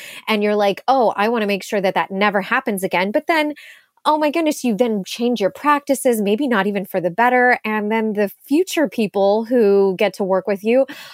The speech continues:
are getting a lesser of a, of an experience. And it just breaks my heart because obviously, yes, we, we need to be mindful and, and we wanna protect our care providers. They are doing such an important job. I'm,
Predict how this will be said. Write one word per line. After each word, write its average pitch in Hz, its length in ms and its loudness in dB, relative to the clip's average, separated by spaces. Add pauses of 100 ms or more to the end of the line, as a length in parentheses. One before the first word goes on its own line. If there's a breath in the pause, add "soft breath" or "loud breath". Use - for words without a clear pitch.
(120 loud breath)
are 277 500 0 (320)
getting 330 240 -2
a 302 60 0
lesser 320 520 0
of 294 100 -4
a, 320 160 -2 (120)
of 285 300 -2
an 294 120 -4
experience. 302 760 -4
And 254 80 0
it 269 80 0
just 285 180 -4
breaks 370 320 -2
my 202 160 -2
heart 220 380 0
because 220 380 0 (560 loud breath)
obviously, 311 540 2
yes, 180 400 -2
we, 214 400 0
we 208 220 -2
need 202 180 0
to 233 80 0
be 208 120 2
mindful 175 680 0
and, 214 260 0 (140)
and 254 180 2
we 277 100 2
wanna 339 260 0
protect 349 520 -2
our 214 160 0
care 202 180 0
providers. 175 420 0
They 240 180 2
are 269 100 2
doing 226 260 -2
such - 360 -2 (300 loud breath)
an 220 80 0
important 220 540 0
job. 170 560 0 (300 loud breath)
I'm, 202 260 -2